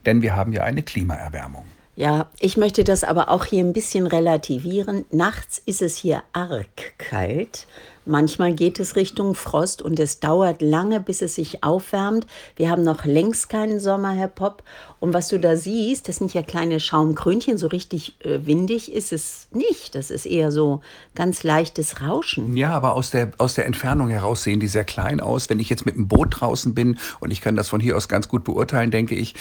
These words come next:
Speaker 1: dann wird das doch schon ein relativ wellig sein. Und es stimmt, nachts ist es kühl, tagsüber ist es sehr warm und das ist eigentlich auch typisch für diese Gegend hier.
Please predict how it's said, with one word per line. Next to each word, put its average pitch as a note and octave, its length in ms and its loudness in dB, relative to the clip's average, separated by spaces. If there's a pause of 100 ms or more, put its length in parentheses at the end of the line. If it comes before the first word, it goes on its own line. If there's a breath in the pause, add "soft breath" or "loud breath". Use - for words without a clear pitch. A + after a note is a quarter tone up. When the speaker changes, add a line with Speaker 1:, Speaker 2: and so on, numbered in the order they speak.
(200 loud breath)
Speaker 1:
dann G2+ 180 0
wird G#2 120 0
das G#2 140 -2
doch A#2 120 -4
schon - 200 -4
ein G2+ 180 -2
relativ G2 560 -4
wellig F#2 320 -2
sein. F2+ 240 -4
Und G2 100 -4
es G#2+ 120 -2
stimmt, F3+ 340 4 (220 loud breath)
nachts C3 380 0
ist - 120 -6
es - 200 -4
kühl, F3+ 360 4 (240 loud breath)
tagsüber A#2+ 480 0
ist - 180 -4
es G#2 140 -2
sehr G2 220 -2
warm C3+ 340 2 (240 loud breath)
und B2+ 320 4
das A#2+ 200 -2
ist - 100 -4
eigentlich G#2+ 280 0
auch G2+ 120 -2
typisch - 340 -6
für - 80 -8
diese - 260 -10
Gegend D#2+ 360 -12
hier. E2 200 -8